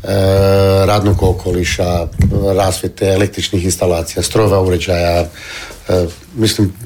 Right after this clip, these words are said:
posao je onako kompleksan, ima, pogotovo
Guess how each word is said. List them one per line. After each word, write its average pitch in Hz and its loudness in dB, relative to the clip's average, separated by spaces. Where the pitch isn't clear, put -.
posao 110 2
je 101 4
onako 98 0
kompleksan, 104 0
ima, 95 2
pogotovo 95 0